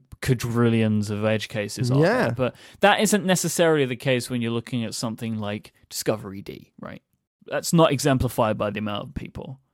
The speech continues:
Speaker 2: That's why I'm in the middle, because we need to understand wh-, which problems we're talking about. Because many problems are objective and you should fix those, and it's really a shame that they shipped. So we can talk about Discovery D, we can talk about the, the software keyboard on the iPad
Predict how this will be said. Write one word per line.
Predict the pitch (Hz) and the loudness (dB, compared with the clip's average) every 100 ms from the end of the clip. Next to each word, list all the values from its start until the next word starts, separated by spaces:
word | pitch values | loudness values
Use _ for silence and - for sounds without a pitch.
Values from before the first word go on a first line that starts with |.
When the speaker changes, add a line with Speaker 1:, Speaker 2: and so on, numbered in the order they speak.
| _ _ - | _ _ -2
Speaker 2:
That's | 156 214 - | 0 2 4
why | 202 | 4
I'm | 180 | 6
in | 165 | 4
the | 143 | 2
middle, | 123 117 110 | 2 2 2
because | 117 170 165 | 2 2 2
we | 190 | 4
need | 214 285 | 4 2
to | - | 4
understand | 233 180 170 180 156 | 4 2 0 0 2
wh-, | 139 | 0
which | - 139 165 - | 0 0 0 2
problems | 151 143 135 127 | 2 4 2 2
we're | 127 | 0
talking | - 131 120 120 | 2 -2 0 -2
about. | - - - - - - | -2 -8 -14 -20 -12 0
Because | 160 | 4
many | 175 254 285 | 4 4 4
problems | 220 208 170 170 | 2 4 2 4
are | 151 135 135 - - | 4 4 2 -2 -4
objective | 139 123 135 - 143 147 - | -2 2 0 2 2 2 -2
and | - 127 123 120 | 0 2 4 4
you | 127 | 2
should | 135 139 | 2 0
fix | - 131 - | 2 -2 2
those, | 127 113 120 - | 2 2 0 -2
and | 143 131 | 2 2
it's | 131 - - - | 0 -4 -4 2
really | 151 175 139 | 4 6 4
a | |
shame | 117 - 131 117 107 | 2 2 2 2 0
that | 113 | 2
they | 123 | 0
shipped. | 117 196 - - - - - | 2 0 0 -6 -16 -20 -4
So | - 143 | 2 2
we | 117 | 4
can | 127 127 120 | 2 0 2
talk | 139 - | 0 2
about | 135 117 | 2 0
Discovery | 113 147 117 113 | 0 2 2 2
D, | 117 143 | 4 4
we | 120 | 4
can | 120 127 | 2 0
talk | 147 139 | 0 0
about | 127 113 | 0 2
the, | 117 110 104 | 0 0 0
the | 123 | 0
software | - 147 - 135 | 0 0 0 0
keyboard | 156 123 123 | 2 4 2
on | 117 | 2
the | 117 | 0
iPad | 110 113 | 0 -2